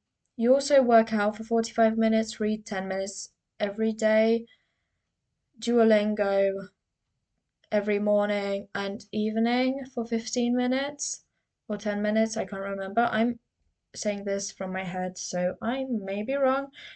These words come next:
And there's probably some things, something else, like eating healthy and journaling, and, you know, those,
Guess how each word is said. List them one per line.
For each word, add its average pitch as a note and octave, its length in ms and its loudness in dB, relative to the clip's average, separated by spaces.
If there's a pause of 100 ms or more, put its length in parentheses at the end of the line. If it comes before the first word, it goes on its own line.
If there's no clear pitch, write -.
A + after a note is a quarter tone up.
(140)
And D4+ 260 0
there's F4 380 -2
probably C#4 680 0
some A#3 380 0
things, A3 920 -4
something G#3 680 -8
else, F#3 280 -8
like F#3 200 -10
eating A3 320 -4
healthy G3+ 640 -4
and F#3 500 -8 (400)
journaling, G3 760 -4
and, F#3 320 -4 (380)
you A#3+ 100 0
know, C#4 260 2 (180)
those, C#4+ 540 0